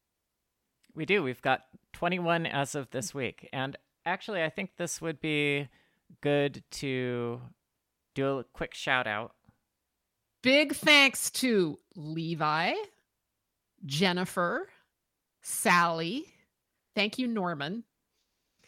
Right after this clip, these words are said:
Speaker 2: Uh, thank you, Oksana or Ohana. I don't know how you pronounce that. Sarah, Amy, L F, whoever you are,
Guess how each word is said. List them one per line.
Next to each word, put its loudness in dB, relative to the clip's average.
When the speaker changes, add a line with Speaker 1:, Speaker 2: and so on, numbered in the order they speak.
Speaker 2:
Uh, 2
thank -2
you, 0
Oksana -2
or -4
Ohana. -6
I -6
don't -10
know -6
how -6
you -8
pronounce -8
that. -4
Sarah, 4
Amy, 2
L 4
F, 0
whoever 0
you 0
are, -2